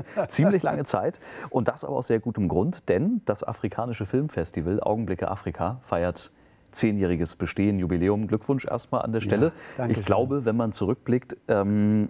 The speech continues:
Speaker 1: es war eine ereignisreiche Zeit. Es ist viel passiert
Speaker 2: Mhm.
Speaker 1: und, ähm, man kann stolz drauf sein, oder?
Speaker 2: Ja, das sind wir, in der Tat. <laughs>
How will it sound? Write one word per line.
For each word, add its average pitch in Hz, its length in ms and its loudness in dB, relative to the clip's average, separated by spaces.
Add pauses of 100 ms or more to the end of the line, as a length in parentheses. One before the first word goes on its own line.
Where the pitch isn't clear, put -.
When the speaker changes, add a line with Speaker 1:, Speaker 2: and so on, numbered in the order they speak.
(140)
Speaker 1:
es - 160 0
war 95 120 2
eine 113 80 -6
ereignisreiche 127 680 -4
Zeit. 175 340 -2 (400)
Es 92 140 0
ist 90 80 0
viel 156 240 2
passiert - 640 0
Speaker 2:
Mhm. 110 80 -2
Speaker 1:
und, 117 320 2 (100)
ähm, 110 500 2
man 92 180 -2
kann - 260 -4
stolz - 260 -4
drauf - 160 -12
sein, - 260 -6
oder? - 220 -4 (680)
Speaker 2:
Ja, 135 300 2
das 120 160 -4
sind 127 180 2
wir, 101 280 0
in 135 100 -2
der 123 140 4
Tat. 98 440 -4 (140)
<laughs> 190 100 4